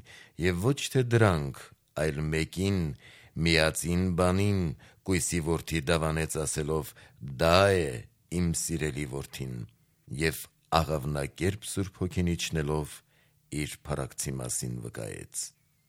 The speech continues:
Եվ այնպես քառասուն օր պահելով՝ հաղթեց փորձիչին, որ հաղթել էր Ադամին։ Այսպես մեր բնությամբ քաղց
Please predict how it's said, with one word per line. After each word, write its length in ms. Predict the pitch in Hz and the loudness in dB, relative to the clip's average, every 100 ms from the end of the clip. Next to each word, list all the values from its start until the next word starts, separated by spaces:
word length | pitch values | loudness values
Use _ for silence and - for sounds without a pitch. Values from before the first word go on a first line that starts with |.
| _ _ _ - | _ _ _ 0
Եվ 140 | 98 113 | 6 8
այնպես 360 | 131 123 156 - | 8 6 0 2
քառասուն 560 | - 123 120 - 127 | 6 8 8 6 4
օր 120 | 113 | 4
պահելով՝ 640 | 98 98 92 90 101 123 - - - _ _ _ _ _ _ _ - | 4 4 6 6 4 2 -4 -18 -20 _ _ _ _ _ _ _ 0
հաղթեց 460 | 98 98 - 113 - | 2 2 0 -2 -2
փորձիչին, 760 | - 82 78 - 64 - 58 55 - - _ _ - | -6 -4 -4 -4 -6 -6 -6 -10 -12 -18 _ _ -4
որ 160 | 78 | -2
հաղթել 460 | 71 78 - 78 73 | 0 0 -2 -4 -2
էր 180 | 73 - - | -2 -4 -6
Ադամին։ 580 | - 80 76 69 67 60 53 - _ _ _ _ _ _ _ _ _ | -4 -2 -2 -4 -6 -10 -14 -16 _ _ _ _ _ _ _ _ _
Այսպես 540 | 80 78 - - 117 113 | -2 -2 0 2 4 4
մեր 240 | 107 110 95 | 4 2 2
բնությամբ 640 | 95 98 90 92 90 87 | 2 2 0 0 0 0
քաղց 460 | - 90 92 - - | -4 2 2 2 -6